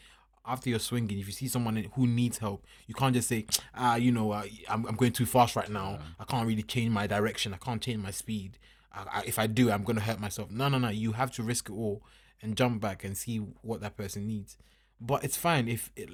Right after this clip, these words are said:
Speaker 1: if you, if that's not your thing, then that's not your thing. But yeah, to Ben's question, I, I, I don't think I've met anyone. All the people who I've met that I just are just famous for s-, like, for one thing or another are just, like,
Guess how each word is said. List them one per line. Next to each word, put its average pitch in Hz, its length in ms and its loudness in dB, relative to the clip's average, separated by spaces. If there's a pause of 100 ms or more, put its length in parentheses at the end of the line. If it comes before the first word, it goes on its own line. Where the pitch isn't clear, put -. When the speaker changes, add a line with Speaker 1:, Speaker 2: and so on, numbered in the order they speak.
(240)
Speaker 1:
if - 200 -6
you, 147 240 -2
if 123 120 -2
that's 147 200 0
not 139 140 0
your 113 100 2
thing, 139 280 -2
then 110 100 -4
that's 120 180 -2
not 110 120 -4
your 98 80 -6
thing. 110 320 -10 (500)
But 120 200 -4
yeah, 139 240 8 (200)
to 143 100 -4
Ben's 165 260 4
question, 139 240 2
I, 123 120 4 (120)
I, 120 180 2 (120)
I 123 80 4
don't 143 200 -4
think 147 120 -2
I've 110 120 2
met 127 200 2
anyone. 110 400 -2
All 156 100 4
the 160 80 0
people 147 220 -2
who 139 160 4
I've 113 100 4
met 120 280 0 (320)
that 110 200 -2
I 110 140 2
just 110 320 -2 (160)
are 110 120 -2
just 107 200 -2
famous 110 560 0 (240)
for - 160 -14
s-, - 160 -10 (400)
like, 104 140 -6
for - 300 -4
one 113 200 2
thing 110 160 -2
or 98 80 -2
another 98 340 -2 (640)
are 107 180 -2
just, 113 240 -2
like, 101 200 -2